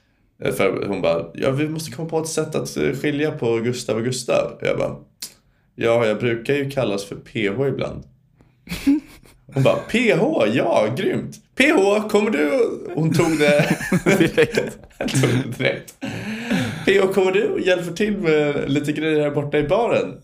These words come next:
Speaker 1: "Ah, grymt, P H, grymt jobbat idag." Körde hela dagen på P H. Jag tyckte
Speaker 2: Ja.
Speaker 1: det var otroligt imponerande <laughs> hur sinnesnärvaron att byta. För jag ändå, ändå,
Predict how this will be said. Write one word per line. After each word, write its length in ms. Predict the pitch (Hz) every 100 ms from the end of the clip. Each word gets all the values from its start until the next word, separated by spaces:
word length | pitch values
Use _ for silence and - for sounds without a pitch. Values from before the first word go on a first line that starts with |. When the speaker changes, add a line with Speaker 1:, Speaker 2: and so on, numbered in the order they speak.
| _
Speaker 1:
"Ah, 80 | 147 - -
grymt, 440 | - 196 180 139 -
P 200 | 151 139
H, 220 | 135 120
grymt 360 | 131 214 226 220
jobbat 220 | 143 139
idag." 180 | 127 -
Körde 300 | - - 147
hela 220 | 139 131
dagen 220 | 131 151 107
på 60 |
P 220 | - 113
H. 160 | 110 110 - - _ -
Jag 120 | 123
tyckte 120 | 120
Speaker 2:
Ja. 40 | 160
Speaker 1:
det 60 |
var 80 | 120
otroligt 400 | 117 143 160 165
imponerande 920 | 143 131 135 160 175 117 104 104 - - -
<laughs> 280 | 170 175 147
hur 240 | 135 - - - -
sinnesnärvaron 1600 | - - 139 131 123 123 127 147 139 - - - - - 131 - - - 185
att 440 | 180 170 - - -
byta. 460 | - - - - - - - -
För 140 | 143 151
jag 60 | 147 151
ändå, 320 | 127 117 127 - 143 123 127
ändå, 200 | 127